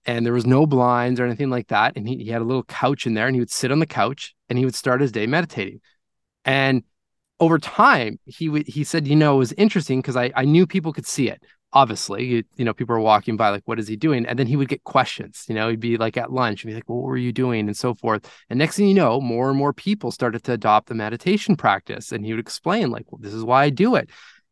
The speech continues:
And all of a sudden, now that's baked into the culture, right? So, you know, practice kind of what you preach type thing. Just, you know, I would share practices that are working,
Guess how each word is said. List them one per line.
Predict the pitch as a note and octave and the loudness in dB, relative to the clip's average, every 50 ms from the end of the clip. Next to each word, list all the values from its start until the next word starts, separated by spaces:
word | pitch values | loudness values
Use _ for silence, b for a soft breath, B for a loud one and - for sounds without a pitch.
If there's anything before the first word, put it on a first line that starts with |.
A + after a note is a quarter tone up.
| - | -6
And | - C#3+ D3 D3+ C#3+ C3 b b b b b | -2 0 2 2 2 0 b b b b b
all | - D#3 | 4 4
of | F#3 G3+ | 4 4
a | |
sudden, | F#3 - A#3 C4+ B3+ E3 C#3 | 0 -2 0 2 2 2 2
now | B2+ B2+ C3+ C#3 | 2 2 2 2
that's | D3+ D3 B2+ - | 2 2 0 -2
baked | _ - C3 C3 B2 - - | _ -4 -4 -4 -4 -4 -4
into | C#3 A#2+ - | -4 -4 -4
the | C#3 C#3+ | -6 -4
culture, | - - F#3 A#3+ - - - - - _ _ _ _ _ G#2 | 0 2 2 2 0 -4 -12 -12 -14 _ _ _ _ _ -2
right? | B2 B2 C3 - F#3+ - b b b b b b | 0 2 4 2 2 0 b b b b b b
So, | - - F3+ E3 D#3+ D3+ C#3+ b b b b b b _ _ | 0 4 6 8 8 6 4 b b b b b b _ _
you | - F3+ E3 | 4 6 6
know, | C#3 A#2 A2+ - _ _ _ _ _ - | 6 4 0 -6 _ _ _ _ _ -2
practice | - F3+ G3 G#3 - G#3+ - - | 0 2 2 0 -2 -10 -10 -6
kind | - F#3 E3 | -4 -4 -4
of | C#3+ | -2
what | D3+ D#3 | -4 -4
you | D3+ F#3 F3 | -6 -8 -10
preach | - - A3+ A3 - - | -4 -2 -2 -2 -2 2
type | - D#3+ C#3+ B2 | 2 2 2 4
thing. | - D3+ D#3 | 4 4 4
Just, | D3 C3+ C3 - - - - | 4 2 0 -2 -4 -8 -6
you | D#3+ C#3 B2 | -2 -2 0
know, | A#2 A#2 A#2 - | 0 0 0 2
I | A#2 A#2+ | 0 0
would | A2+ A2+ - | 0 0 -4
share | - - - C#3 B2 C3 C#3+ D3 | -4 -2 0 2 2 4 2 2
practices | - - C#3+ C3 D3 - - D#3+ - - E3 D#3+ D3+ D3 - - B2 | 2 2 2 2 2 -2 -4 -6 -4 -2 -2 -2 -4 -6 -10 -10 -2
that | - C#3 C#3 C#3 | 2 4 4 4
are | C3+ C3+ C3 B2 | 4 2 0 0
working, | A#2 C3 C3+ - - D#3 D3 C#3+ D3 D3 | 0 -2 -2 -2 0 0 0 0 0 -2